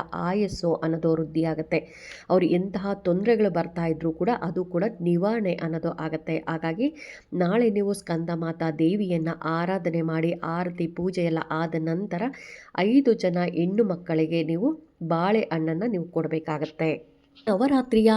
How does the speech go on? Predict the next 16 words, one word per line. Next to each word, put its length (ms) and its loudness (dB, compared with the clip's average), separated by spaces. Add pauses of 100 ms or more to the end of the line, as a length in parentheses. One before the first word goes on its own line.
(140)
ಐದನೇ 460 4
ದಿನ 260 4
ವಿಶೇಷವಾಗಿ 840 0
ಸ್ಕಂದ 400 0
ಮಾತಾ 420 0
ದೇವಿಯನ್ನ 640 0
ಪೂಜಿಸಲಾಗತ್ತೆ. 920 -4 (580)
ದೇವಿಯ 420 6 (180)
ಈ 200 0
ರೂಪವನ್ನ 560 0
ಪೂಜಿಸುವ 640 0
ಮೂಲಕ 440 0
ಭಕ್ತರ 400 -2
ಎಲ್ಲ 380 0 (180)
ಆಸೆಗಳು 580 0
ಕೂಡ 220 0